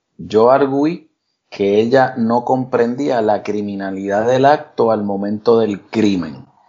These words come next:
Ella sabía que le iba a quitar la vida a una persona, pero entendía que eso, o no entendía que eso era un delito,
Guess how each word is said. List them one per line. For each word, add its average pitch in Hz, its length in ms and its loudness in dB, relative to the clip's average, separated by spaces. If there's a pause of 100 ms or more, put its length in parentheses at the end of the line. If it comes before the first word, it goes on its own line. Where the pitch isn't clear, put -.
(320)
Ella 98 300 4
sabía 127 480 2
que 101 100 -4
le 95 100 -6
iba 95 120 -2
a 92 40 -8
quitar 107 280 -4
la 107 140 0
vida 107 200 0
a 107 40 0
una 113 200 -4
persona, - 500 -2
pero 95 200 -4
entendía 92 720 -2
que 95 180 -4
eso, - 300 -4
o 90 100 -8
no 98 220 0
entendía 139 560 2
que - 80 -4
eso - 160 -6
era 101 80 -2
un 95 100 -6
delito, 87 460 -12